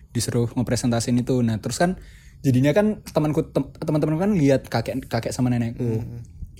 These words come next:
Speaker 1: Nah, kebetulan temanku ini tuh ingat
Speaker 2: Hmm.
Speaker 1: mukanya kakekku tuh gimana.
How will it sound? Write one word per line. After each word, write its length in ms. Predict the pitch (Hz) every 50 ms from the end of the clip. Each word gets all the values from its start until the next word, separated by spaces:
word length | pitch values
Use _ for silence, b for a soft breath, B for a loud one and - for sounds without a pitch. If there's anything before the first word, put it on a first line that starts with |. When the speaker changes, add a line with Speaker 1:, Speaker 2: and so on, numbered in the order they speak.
| b b b b b -
Speaker 1:
Nah, 280 | - 113 110 110 104 98
kebetulan 340 | - 131 110 110 143 160 170
temanku 320 | 185 165 156 156 147 160
ini 120 | 156 160 165
tuh 100 | - 175
ingat 560 | 165 165 185 180 165 160 156 156 147 - -
Speaker 2:
Hmm. 160 | 135 127 123
Speaker 1:
mukanya 320 | 135 123 - 113 120 131
kakekku 400 | 127 131 123 - 135 120 131 139
tuh 80 | 143 156
gimana. 840 | 135 123 113 110 110 113 117 120 117 117 113 113 113 110 110 110